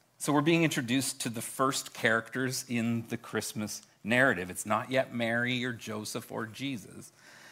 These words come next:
It's Zachariah, Elizabeth,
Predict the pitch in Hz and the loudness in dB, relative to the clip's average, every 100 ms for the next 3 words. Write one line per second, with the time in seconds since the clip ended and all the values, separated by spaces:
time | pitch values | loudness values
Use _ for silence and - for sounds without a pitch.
0 | - - 87 92 90 104 117 143 113 95 | -18 -10 -8 -6 0 2 4 2 2 2
1 | 98 113 - - - - 104 101 117 104 | 2 0 -4 -10 -20 -10 -4 0 0 0
2 | 82 85 - - | -4 -6 -6 -12